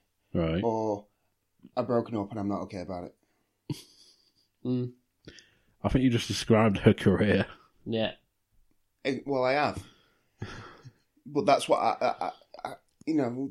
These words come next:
Speaker 2: that's, to me, it's like, well, none of that interests me.
Speaker 1: Yeah.
Speaker 2: Yeah? If, uh,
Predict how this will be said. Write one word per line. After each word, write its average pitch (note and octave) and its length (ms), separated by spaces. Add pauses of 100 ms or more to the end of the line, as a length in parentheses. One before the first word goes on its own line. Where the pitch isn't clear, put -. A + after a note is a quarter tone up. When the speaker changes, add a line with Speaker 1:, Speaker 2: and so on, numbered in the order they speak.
Speaker 2:
that's, - 400 (440)
to D#3 80
me, D3+ 440 (800)
it's - 140
like, B2+ 200 (120)
well, C3+ 360 (480)
none D3+ 220
of D3 80
that C#3+ 200
interests C3 380
me. F2+ 220 (300)
Speaker 1:
Yeah. F2+ 320 (640)
Speaker 2:
Yeah? C3 260 (420)
If, D#3 300 (180)
uh, D3 120